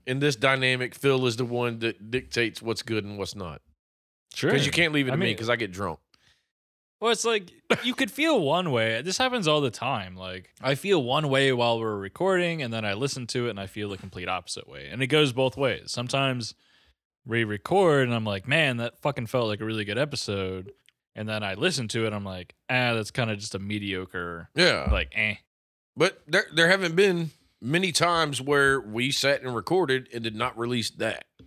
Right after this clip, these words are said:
Speaker 1: you know?
Speaker 2: Yeah, we have, there's only two.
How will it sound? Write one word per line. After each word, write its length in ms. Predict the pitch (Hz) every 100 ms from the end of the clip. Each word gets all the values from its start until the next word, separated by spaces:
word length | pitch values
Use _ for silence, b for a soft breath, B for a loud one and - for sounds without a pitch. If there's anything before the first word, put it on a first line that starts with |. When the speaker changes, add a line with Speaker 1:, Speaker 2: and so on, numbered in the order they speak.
| - - _
Speaker 1:
you 120 | 92 107
know? 320 | 104 117 139 _ _ _ - _
Speaker 2:
Yeah, 260 | 143 127 104
we 120 | 110
have, 360 | 120 110 104 95 _ _ _ _ -
there's 180 | 135 143
only 300 | 190 143 113 _ _
two. 640 | - - 147 98 87 85